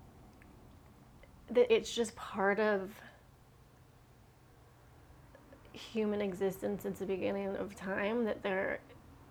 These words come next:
is incredible com-, I don't know, like, who said it, it was, like, every generation thinks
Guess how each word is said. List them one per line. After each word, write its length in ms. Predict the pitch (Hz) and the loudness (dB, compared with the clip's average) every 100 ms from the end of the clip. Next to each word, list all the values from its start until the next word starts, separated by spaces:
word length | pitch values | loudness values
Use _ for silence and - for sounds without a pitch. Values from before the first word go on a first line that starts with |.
| - - - - | -20 -20 -20 -8
is 340 | - 202 185 - - - | -2 0 -2 -8 -16 -8
incredible 720 | 202 190 - 190 180 185 - | -6 -6 0 0 0 0 0
com-, 300 | - 185 196 - | 0 0 0 2
I 80 | |
don't 160 | 220 226 | 2 4
know, 120 | 220 | 4
like, 260 | 214 202 214 | 6 6 4
who 180 | 208 220 | 2 0
said 180 | - 202 | 2 2
it, 80 | - | 4
it 40 | |
was, 80 | 208 | 2
like, 140 | 202 - | 2 2
every 300 | 208 202 196 | 2 4 4
generation 760 | 196 190 196 196 - - 196 | 4 2 0 0 0 -2 -2
thinks 500 | 185 - - - - | -2 -2 -4 -8 -14